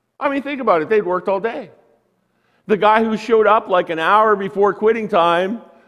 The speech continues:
he gets the same money. I mean, you can be guaranteed if this happened today,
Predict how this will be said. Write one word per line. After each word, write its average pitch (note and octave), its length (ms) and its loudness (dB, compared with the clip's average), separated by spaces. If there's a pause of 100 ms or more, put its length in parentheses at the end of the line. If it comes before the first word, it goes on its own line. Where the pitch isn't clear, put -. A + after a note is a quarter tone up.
(360)
he A#3 220 -4
gets A3 240 0
the G3+ 140 -4
same G#3+ 280 0
money. A3 400 -2 (1040)
I A3 120 0
mean, A3 220 -2
you A#3+ 80 -2
can A3 120 -6
be E3+ 120 -6
guaranteed A3 640 -2
if D#3 100 -6
this E3+ 160 -6
happened E3+ 400 -2
today, D3 400 -2